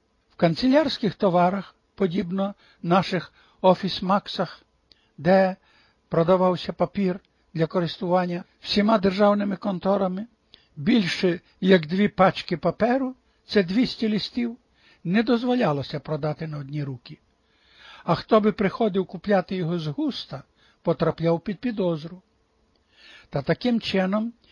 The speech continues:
І не набереш тони паперу, скільки його було потрібно для підпільних друкарень.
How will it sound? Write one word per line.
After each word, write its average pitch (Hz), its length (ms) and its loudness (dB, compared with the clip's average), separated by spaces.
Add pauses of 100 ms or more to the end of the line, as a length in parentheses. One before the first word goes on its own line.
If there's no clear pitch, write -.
(140)
І 180 140 0
не 185 120 4
набереш 262 560 2
тони 175 340 0
паперу, 135 580 -8 (340)
скільки 180 460 -2
його 151 160 -2
було 156 260 -4
потрібно 147 640 -6 (260)
для 160 120 2
підпільних 143 600 -4
друкарень. 135 580 -6